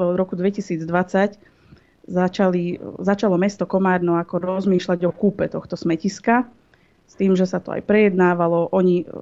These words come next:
zrazu ako povedali, že nevedia vyvážať ten odpad, že majú samé technické problémy, čo uvidíme, či sa nestane aj v našom prípade, keďže sme spustili jednu petíciu, za čo chcem poďakovať aj pani Lašákovej, že, e,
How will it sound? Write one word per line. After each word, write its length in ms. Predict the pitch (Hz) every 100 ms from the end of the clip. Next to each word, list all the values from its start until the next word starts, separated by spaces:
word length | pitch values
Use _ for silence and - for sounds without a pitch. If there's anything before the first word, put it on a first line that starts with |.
| -
zrazu 400 | 185 190 185 175
ako 240 | 170 -
povedali, 380 | 175 175 175 170
že 80 | 175
nevedia 680 | 180 180 185 202 220 220 233
vyvážať 640 | 226 220 220 214 226 226 -
ten 140 | 220
odpad, 320 | 214 - 214
že 100 | 185
majú 220 | 180 175 175
samé 320 | 185 175 175
technické 540 | 175 185 180 165 -
problémy, 600 | - 180 196 202 208 233 - - - _ -
čo 320 | 214 202 196 _ -
uvidíme, 400 | 269 208 196 185
či 100 | 196
sa 140 | 190
nestane 400 | 190 220 185 170
aj 40 | 170
v 40 |
našom 220 | 196 180 170
prípade, 600 | 175 175 175 185 196 202
keďže 480 | 175 170 175 180 -
sme 140 | 175
spustili 480 | 165 185 180 180 180
jednu 160 | 175 160
petíciu, 480 | 180 180 180 180
za 320 | 175 175 170 - - - 202
čo 100 | 185
chcem 160 | - 175
poďakovať 580 | 180 180 180 175 170 170
aj 20 |
pani 160 | 185 175
Lašákovej, 760 | 170 175 170 175 - 175 175
že, 160 | 170
e, 20 | 175